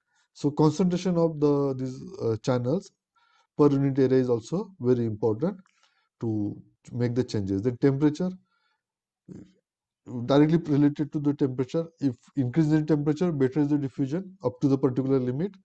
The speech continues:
and if decrease in te-, temperature, uh, poor is the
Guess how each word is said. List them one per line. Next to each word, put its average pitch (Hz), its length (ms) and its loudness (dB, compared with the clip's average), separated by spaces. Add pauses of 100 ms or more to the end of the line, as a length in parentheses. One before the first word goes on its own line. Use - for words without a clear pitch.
(300)
and 123 100 -6
if 120 120 0
decrease 143 280 2
in 147 160 -2
te-, 147 180 -2
temperature, 139 480 -4 (720)
uh, 101 440 2 (280)
poor 143 300 8
is 120 160 0
the 151 260 0